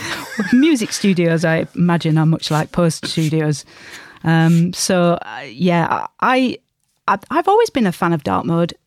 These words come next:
since it first kind of, well, even before it came out as being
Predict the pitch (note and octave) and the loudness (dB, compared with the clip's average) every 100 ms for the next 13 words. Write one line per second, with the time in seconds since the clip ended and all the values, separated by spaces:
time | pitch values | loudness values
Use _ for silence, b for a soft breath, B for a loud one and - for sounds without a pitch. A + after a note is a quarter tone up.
0 | _ - - B3 A#3 - - - A#3 - | _ -12 -2 -2 0 -4 -6 -4 -4 -4
1 | - A3+ G#3+ G#3 - _ _ _ A#3+ C4 | -4 0 0 -2 -6 _ _ _ -2 0
2 | - _ _ B B B B A#3+ A3+ F#3 | -2 _ _ B B B B 0 2 2
3 | F3 - F3 E3+ E3+ - - - F#3+ F3+ | 2 0 2 2 2 -2 -2 0 2 4
4 | F3 E3 D#3 - E3+ E3 E3 | 4 2 0 2 4 4 2